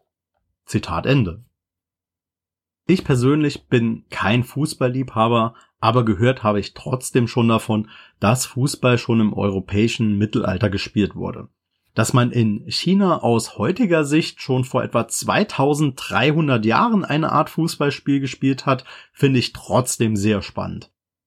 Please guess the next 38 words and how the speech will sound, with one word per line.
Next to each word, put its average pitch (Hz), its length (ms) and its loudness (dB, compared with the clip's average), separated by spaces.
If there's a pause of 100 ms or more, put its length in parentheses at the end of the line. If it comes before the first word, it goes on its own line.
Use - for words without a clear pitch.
(140)
Und 135 100 0
obwohl 131 500 2
es 151 320 0
unterschiedliche 156 800 0
Spielarten 165 760 -2
gab 147 240 0
und 127 180 -4
nicht 165 400 0
alle 156 240 2
dem 127 260 2
heutigen 151 440 0
Fußballspiel 143 800 -2
ähnlich 185 420 2
sind, 143 300 0 (420)
ist - 200 0
es 127 180 -2
trotzdem - 560 -2
ein 107 180 -2
klarer 117 480 0
Vorläufer 113 580 0
der 104 240 -2
heutigen 117 400 0
Sportart. 107 640 -4 (400)
Und 202 180 4
ich - 140 0
finde 160 220 2
es 131 160 0
bemerkenswert, 160 920 0
wie 160 280 2
beliebt 151 480 -2
und - 340 -4
kulturell 143 640 0
wichtig 147 420 -2
Suju 139 560 2
im 123 200 -6
alten 110 400 -2
China 120 520 0
war. 92 300 -6